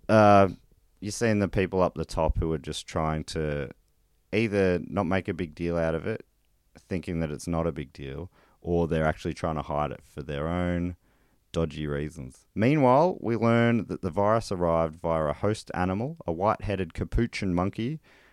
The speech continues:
that was smuggled into the United States. James Jimbo Scott, an employee at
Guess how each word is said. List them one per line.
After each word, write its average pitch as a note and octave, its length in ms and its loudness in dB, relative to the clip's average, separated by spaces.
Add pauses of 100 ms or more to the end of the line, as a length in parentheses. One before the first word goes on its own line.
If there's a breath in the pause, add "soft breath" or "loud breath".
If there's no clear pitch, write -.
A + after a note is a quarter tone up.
that D2 100 -4
was E2+ 140 -2
smuggled G#2 480 0
into F#2+ 240 -2
the F2 80 -2
United E2+ 340 -2
States. - 580 -8 (580 soft breath)
James A#2 560 2 (280)
Jimbo F#2 600 2
Scott, G#2+ 520 -4
an F#2 100 -2
employee F2 760 -2 (520)
at - 220 -2